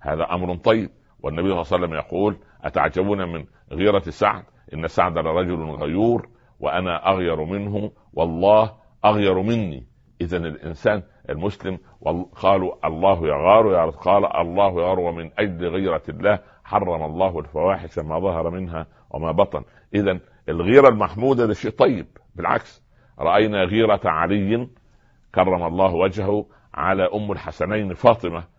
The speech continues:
رضي الله عن آل البيت، عندما دخل فوجدها تستاك بعود الأراك. نحن نعلم أننا نستاك بعود الأراك، فقال قولته الشهيرة المحببة اللطيفة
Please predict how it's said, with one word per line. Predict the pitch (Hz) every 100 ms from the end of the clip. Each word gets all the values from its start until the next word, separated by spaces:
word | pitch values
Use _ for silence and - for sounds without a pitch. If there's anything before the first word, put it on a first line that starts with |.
| _ -
رضي | 73 78
الله | 78 101 92 80
عن | 76 95
آل | 98
البيت، | 95 190 104 _ _ _ -
عندما | 76 85 87 87 85
دخل | 85 - 92 101 95 _ _
فوجدها | - 80 90 98 104 104
تستاك | 104 98 - 107 - _ - - _ _ _ _ _ _ _ _ _ -
بعود | 65 80 80 87 107
الأراك. | 104 127 131 - - -
نحن | 98 90 92
نعلم | 90 82 92 87
أننا | 90 90
نستاك | 82 80 - 104 101 - - - -
بعود | 82 98
الأراك، | 95 - 80 80 69 _ _ _ _ _ -
فقال | 78 - 104 104 92 _ _ _ _ _ - -
قولته | - 80 95 95 80
الشهيرة | 76 - 85 90 82 78 - _ _ -
المحببة | 67 69 78 67 85 85 80
اللطيفة | 67 71 73 87 80 80